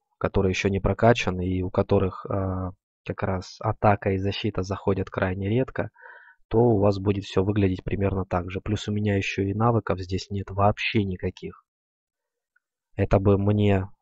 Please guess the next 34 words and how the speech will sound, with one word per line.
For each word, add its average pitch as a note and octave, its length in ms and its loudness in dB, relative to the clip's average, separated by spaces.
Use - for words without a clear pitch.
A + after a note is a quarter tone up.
э, G2 420 2
если G2 300 -2
бы G2+ 100 0
были G2+ 240 4
какие-то G2 440 -2
навыки, F#2+ 500 -4
понятное F#2+ 500 -2
дело, F#2+ 280 0
помогло G2+ 480 0
в G2 100 -6
бою. F#2+ 400 -2
Но B2+ 240 4
я A#2 160 6
показываю G2+ 540 2
вам G2 180 0
самый G#2 340 2
такой, F#2 420 -4
самый-самый A2+ 800 4
сложный G2+ 420 0
вариант, A2+ 540 2
как - 200 -8
можно F#2+ 280 -4
будет F#2+ 320 -4
это F#2+ 200 -6
всё - 180 -12
дело F#2+ 260 -4
брать A2 360 -2
и F#2 120 -6
какое G#2 320 2
будет F#2+ 340 -2
поведение G2 640 0
у F#2+ 260 -2
вражеских G2 640 -2
юнитов. F#2+ 500 -6